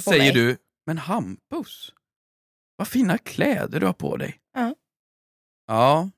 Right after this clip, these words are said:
Speaker 1: säger jag. "Nej, men wow,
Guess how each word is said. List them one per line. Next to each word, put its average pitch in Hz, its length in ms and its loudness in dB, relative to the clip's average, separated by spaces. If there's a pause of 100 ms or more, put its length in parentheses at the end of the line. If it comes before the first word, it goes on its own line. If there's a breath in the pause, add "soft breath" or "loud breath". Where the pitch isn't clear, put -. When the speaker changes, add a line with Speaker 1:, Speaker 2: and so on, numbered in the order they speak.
Speaker 1:
säger 147 220 -2
jag. 90 160 -2 (560)
"Nej, 113 100 -2
men 208 240 0 (320)
wow, 135 520 2